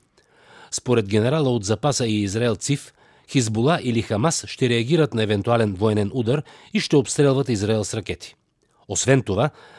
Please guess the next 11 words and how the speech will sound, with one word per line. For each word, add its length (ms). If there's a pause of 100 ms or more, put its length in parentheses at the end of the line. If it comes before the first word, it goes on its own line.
Сирия 400
може 240
да 100
използва 400
ситуацията, 600
за 200
да 80
изнесе 380
конфликта 540
си 180 (220)
извън 400